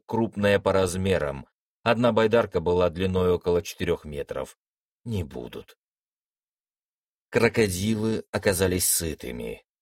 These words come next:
А может, просто сочли, что лучше не тревожить непонятно что и переждать, пока это проплывет дальше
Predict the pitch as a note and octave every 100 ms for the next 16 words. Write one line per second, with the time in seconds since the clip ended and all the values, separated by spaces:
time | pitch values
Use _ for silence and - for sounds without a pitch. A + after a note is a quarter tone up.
0 | _ _ _ - D#3 D#3 D#3 D3 C#3+ -
1 | C3+ - B2+ - C3 D3 C#3 - E2+ D#2+
2 | F2 - G2 G2 F#2+ G#2+ G#2+ B2 A2+ G#2
3 | G2 G#2 G#2 G2+ G2 G2 F#2+ F#2+ F#2+ F2+
4 | - G#2+ G#2 F2 E2+ E2+ G2 F#2+ F2+ F2
5 | G#2 G#2+ F#2+ - D#2 - E2+ F#2+ G2 G2
6 | G2+ G#2+ G#2+ G#2+ A#2 G#2 G#2 A#2 A2+ -
7 | A#2+ A#2